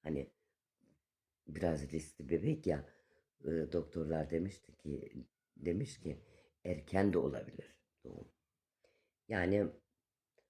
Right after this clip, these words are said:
dokuz aylığı beklemez, sekiz aylık, yedi buçuk, yedi aylık da gelebilir. Altı aylıkmış kız, altı ay olmuş. Her şey oluşmuş.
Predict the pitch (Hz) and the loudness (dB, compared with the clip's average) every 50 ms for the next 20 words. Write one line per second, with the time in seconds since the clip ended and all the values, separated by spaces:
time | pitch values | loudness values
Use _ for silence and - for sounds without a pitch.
0 | _ _ - 101 98 117 104 87 87 82 82 92 120 123 104 92 - - - 85 | _ _ -6 -2 0 2 2 4 4 4 4 4 2 4 4 4 2 2 0 -2
1 | 78 78 73 76 - - 90 - - 76 82 73 69 67 - - 71 78 87 80 | 0 0 -2 -2 -2 -2 -2 -2 -2 -4 -4 -4 -4 -4 -6 -6 0 2 2 2
2 | - 80 - - - - 78 - - 82 76 82 90 80 73 69 - - - _ | 2 -2 -8 -10 -14 -18 -20 -8 -6 -4 0 2 2 2 0 -2 -6 -10 -8 _
3 | 113 113 - - - - 82 80 82 82 67 69 62 - - - _ _ _ _ | 0 0 0 0 0 -2 0 2 2 2 0 -2 -6 -12 -16 -18 _ _ _ _
4 | _ _ _ _ _ _ _ - 92 90 82 - - - 107 92 76 65 - - | _ _ _ _ _ _ _ 0 0 0 0 0 -2 0 0 0 0 0 -4 -10
5 | - _ _ - - - - _ _ _ _ _ _ _ _ _ - - - - | -14 _ _ -20 -20 -20 -20 _ _ _ _ _ _ _ _ _ -16 -16 -16 -10
6 | - 85 - - 71 - - _ _ _ _ _ _ _ _ _ _ _ _ _ | -8 -8 -6 -6 -8 -12 -18 _ _ _ _ _ _ _ _ _ _ _ _ _
7 | _ _ _ _ _ _ _ _ _ _ _ _ _ _ _ _ 98 117 120 - | _ _ _ _ _ _ _ _ _ _ _ _ _ _ _ _ -4 -4 -4 -2
8 | - - 80 87 101 110 107 107 - - - 92 - - - | -2 0 0 2 2 0 -2 -4 -6 -8 -12 -14 -14 -16 -20